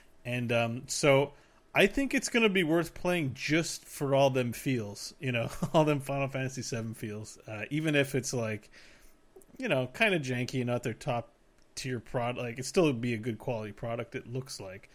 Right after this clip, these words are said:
But, um, I, what I hope with, about it is that Final Fantasy seven was vast and expansive in terms of the amount of territory. Like, it's a giant world map,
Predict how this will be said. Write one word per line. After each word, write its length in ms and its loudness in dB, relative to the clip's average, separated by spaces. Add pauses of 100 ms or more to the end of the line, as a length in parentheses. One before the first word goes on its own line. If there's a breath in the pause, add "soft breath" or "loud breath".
(500 soft breath)
But, 280 0
um, 400 0 (760 soft breath)
I, 220 10
what 200 8
I 180 10
hope 380 2
with, 260 2
about 340 0
it 120 -4
is 200 -6
that 280 -2 (720)
Final 280 0
Fantasy 340 0
seven 360 2
was 200 -2 (180)
vast 580 0
and 80 -4
expansive 800 -6
in 80 -12
terms 320 -6
of 160 -10
the 120 -6
amount 340 -8
of 180 -14
territory. 720 -2
Like, 160 -4
it's 120 -6
a 60 -2
giant 420 2
world 320 4
map, 420 2